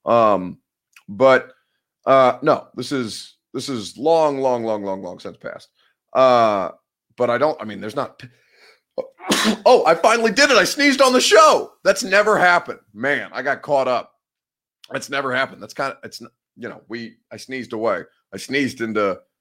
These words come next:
I, d-, I didn't sneeze to my elbow. I'm not gonna lie to you guys. You guys saw it. I couldn't. That's the first time that's ever happened to me. The lights got me. I sneezed on the show. Now we have that out of the way. covid, says Clark Brandon.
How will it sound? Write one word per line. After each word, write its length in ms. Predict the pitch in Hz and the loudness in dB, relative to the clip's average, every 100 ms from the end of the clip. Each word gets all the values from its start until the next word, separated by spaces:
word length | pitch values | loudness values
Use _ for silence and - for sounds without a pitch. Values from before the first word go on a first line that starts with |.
| _ | _
I, 80 | - | -10
d-, 100 | 107 - | -8 -6
I 80 | |
didn't 160 | 117 110 | -6 -8
sneeze 260 | - 107 98 | -6 -6 -6
to 60 | |
my 140 | 95 92 | -8 -6
elbow. 220 | 87 85 | -6 -6
I'm 100 | 87 | -4
not 140 | 95 | -6
gonna 120 | 87 85 | -4 0
lie 180 | 85 | 0
to 80 | 123 | 0
you 80 | 165 | 0
guys. 300 | 220 202 185 | 0 0 0
You 80 | 135 | -2
guys 220 | 120 113 | -4 -4
saw 180 | 160 - | -6 -6
it. 120 | - | -10
I 80 | - | -6
couldn't. 300 | 135 101 - _ _ - | -4 -6 -10 _ _ -2
That's 180 | 127 - | -2 -2
the 80 | |
first 240 | - 135 131 | 0 0 2
time 160 | 127 | -2
that's 140 | 110 131 | -2 -2
ever 160 | 123 | -2
happened 320 | - 123 113 98 | 0 -2 -2 -10
to 20 | |
me. 80 | 90 | -6
The 100 | 92 | 0
lights 240 | 110 120 | 0 0
got 280 | 127 123 110 | 2 2 2
me. 120 | 92 | -2
I 80 | 101 | -4
sneezed 380 | - 117 104 113 | -4 -4 -4 -4
on 100 | 104 | -6
the 80 | |
show. 340 | 98 127 87 - _ - | -4 -2 -2 -4 _ -4
Now 220 | 127 143 | 0 4
we 120 | 139 | 4
have 180 | 131 104 | 4 2
that 160 | 120 117 | 2 4
out 140 | 113 | 2
of 60 | 107 | 0
the 60 | |
way. 160 | 104 104 | -2 -4
covid, 480 | - - 233 190 175 | 0 4 4 2 -6
says 200 | 196 156 | -8 -6
Clark 340 | 330 285 - | 0 0 0
Brandon. 280 | 165 156 | -4 -4